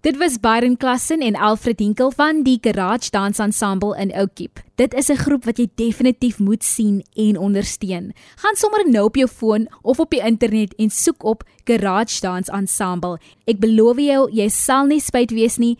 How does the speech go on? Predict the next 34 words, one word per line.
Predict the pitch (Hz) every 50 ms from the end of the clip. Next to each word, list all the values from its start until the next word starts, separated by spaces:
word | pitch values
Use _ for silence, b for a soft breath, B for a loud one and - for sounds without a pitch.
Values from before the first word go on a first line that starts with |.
| b b b
Die | 240 233
video's | 190 180 220 220 262 302 302 302 -
is | 226 226
genoeg | - 247 233 214 208 214 208 -
om | - 202 220
jou | 226 214 -
asem | - - 202 220 226 233 - - - 240 226 208 -
weg | 180 185 196 - - -
te | - 214
slaan. | - - - 208 190 185 180 - - - 208 B B B B
En | 226 240
indien | 247 202 - 277 277
jy | 294 302
ook | 240 247 330 - -
'n | 330 -
passie | - 311 294 - - 294
vir | - 294 247 196
dans | - 196 196 208 240 247 -
het, | - 208 180 - b b b b
sal | - - - 262 262
jou | 254 254 254 240 220
hart | 180 175 185 190 214 - - - _ _ _
oorloop | - 302 339 349 339 277 247 226 214 - -
van | 233 220
motivering | 208 202 202 196 - 214 190 - 220 214 202 196 202 196 202 196 b b b
na | _ 185 185 185 190 202 214
jy | 226 202 196 185 175 175 180 - _ _ _
Garage | _ 214 190 175 185 175 180 202 208 - -
Dance | - 185 170 175 180 196 -
Ensemble | - 190 190 196 - - 190 175 175 170 180 185 -
se | - 175
optredes | - 185 - - 196 190 185 180 180 185 - -
gesien | - 202 - - - 202 185 175
het. | 180 - - _ - -